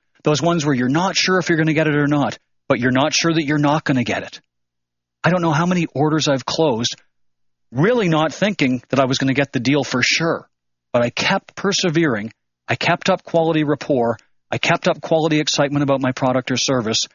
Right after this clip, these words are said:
and I never gave up, and I got that order. And when the deal was done, you know what?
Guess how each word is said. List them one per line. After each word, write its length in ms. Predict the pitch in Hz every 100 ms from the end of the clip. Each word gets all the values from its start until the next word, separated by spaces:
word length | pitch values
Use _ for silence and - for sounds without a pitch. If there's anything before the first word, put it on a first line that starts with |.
| _ -
and 60 | 117
I 40 |
never 260 | 120 151 170
gave 240 | 156 151
up, 260 | 131 117 - _ _ _
and 100 | -
I 40 | 117
got 260 | 120 117
that 180 | - 110
order. 320 | 107 95 - _ _ _
And 100 | -
when 100 | 143
the 60 | 143
deal 240 | 135 220
was 140 | 202 170
done, 200 | 160 131
you 80 | 113
know 100 | 165
what? 320 | 151 170